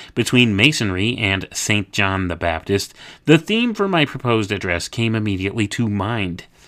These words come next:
Would it not be appropriate to delve into just why it was and is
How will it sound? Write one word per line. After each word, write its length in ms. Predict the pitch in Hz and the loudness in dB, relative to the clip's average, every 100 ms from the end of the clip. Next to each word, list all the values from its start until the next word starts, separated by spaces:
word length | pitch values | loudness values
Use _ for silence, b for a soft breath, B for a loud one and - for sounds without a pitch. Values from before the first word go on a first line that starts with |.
| B B | B B
Would 200 | - 113 | 2 4
it 120 | 143 - | 4 2
not 360 | 98 85 101 | 0 -2 -2
be 120 | 117 | -2
appropriate 720 | 110 - 104 95 104 131 151 - | -4 -4 -6 -2 2 0 -2 -10
to 120 | - | -8
delve 600 | 120 - 95 90 131 147 - - | -6 -2 0 0 -2 -4 -12 -4
into 260 | 120 95 | -4 -2
just 400 | 95 - 95 90 | -6 -4 -4 -4
why 360 | 107 95 87 87 | -6 -2 -2 0
it 140 | 113 | 0
was 540 | - 92 87 95 151 - B B - | 0 0 0 2 0 -4 B B 2
and 180 | 117 107 | 2 4
is 460 | 110 95 113 160 | 2 2 2 -2